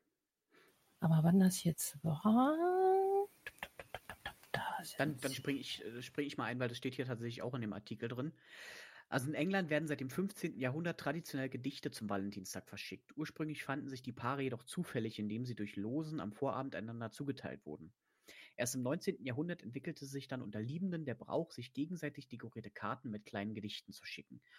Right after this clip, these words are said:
Speaker 2: So wird es auch heute noch in England gehandhabt.
Speaker 1: Ach, wie schön.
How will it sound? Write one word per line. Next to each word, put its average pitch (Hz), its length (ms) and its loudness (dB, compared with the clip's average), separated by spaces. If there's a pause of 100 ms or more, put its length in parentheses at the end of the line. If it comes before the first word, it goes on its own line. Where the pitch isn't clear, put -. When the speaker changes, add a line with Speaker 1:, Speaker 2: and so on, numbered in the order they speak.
(200)
Speaker 2:
So 120 160 -10
wird 143 140 -2
es - 100 -14
auch - 240 -4
heute 123 220 4
noch 90 160 -8
in 85 100 -8
England 95 320 -10
gehandhabt. - 720 -12 (3250)
Speaker 1:
Ach, 185 420 12
wie 202 80 12
schön. 165 520 12